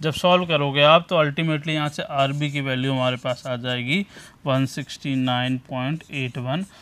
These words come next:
तो हमारे पास एक वैल्यू पता पड़ गई है, तीन वैल्यू पता करनी है, एक किलो में इक्वेशन यूज़ करेंगे, बाकी हम निकाल लेंगे। तो ये basically आपका था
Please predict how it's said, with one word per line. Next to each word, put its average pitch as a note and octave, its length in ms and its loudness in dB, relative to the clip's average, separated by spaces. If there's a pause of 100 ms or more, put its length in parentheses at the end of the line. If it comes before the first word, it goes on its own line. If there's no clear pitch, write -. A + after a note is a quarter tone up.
(160)
तो D#3 60 -8
हमारे D#3+ 220 4
पास G3 340 4
एक F#3+ 200 0
वैल्यू G3 300 4
पता F#3 300 4
पड़ F#3+ 200 2
गई F#3+ 240 2
है, G3+ 240 2
तीन E3+ 320 -2
वैल्यू E3+ 260 2
पता E3 300 -2
करनी F3+ 300 0
है, F3+ 120 2
एक D3+ 120 -4
किलो D3+ 240 -2
में D3+ 80 0
इक्वेशन D3 540 -6
यूज़ E3+ 240 0
करेंगे, F3 340 -2
बाकी C3+ 300 -2
हम C#3+ 120 -2
निकाल C3 360 -6
लेंगे। B2 280 -8
तो C3 140 -6
ये C#3 260 0
basically C3+ 320 -4
आपका C3 300 -2
था G3+ 260 2